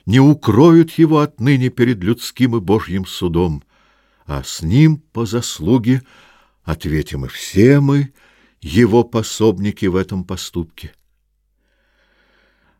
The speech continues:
Отчаяние и скорбь во мне были так сильны, что я готов был лишить себя жизни. "Нет, кайся, всю жизнь кайся", — твердил во мне внутренний голос.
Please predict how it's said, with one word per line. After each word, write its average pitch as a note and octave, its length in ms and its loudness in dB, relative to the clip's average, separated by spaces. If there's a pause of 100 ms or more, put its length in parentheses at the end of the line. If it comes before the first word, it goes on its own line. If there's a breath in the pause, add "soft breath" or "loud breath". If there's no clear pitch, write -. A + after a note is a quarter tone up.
(160)
Отчаяние A2 880 -2
и G2+ 160 -8
скорбь - 460 -2
во F2 180 -2
мне F2 220 -2
были G2+ 260 -2
так - 260 -8
сильны, G#2+ 440 -4
что - 200 -6
я G2 160 0
готов F#2+ 420 -4
был E2 180 -2
лишить F2+ 440 -6
себя F2+ 300 -6
жизни. E2 460 -6 (1200)
"Нет, E2+ 560 -2
кайся, F2 760 -4
всю - 380 0
жизнь D#3+ 500 2
кайся", — B2 640 -4
твердил F#2 540 -2
во E2 160 -4
мне F#2 180 -2
внутренний E2+ 580 -4
голос. D#2 520 -4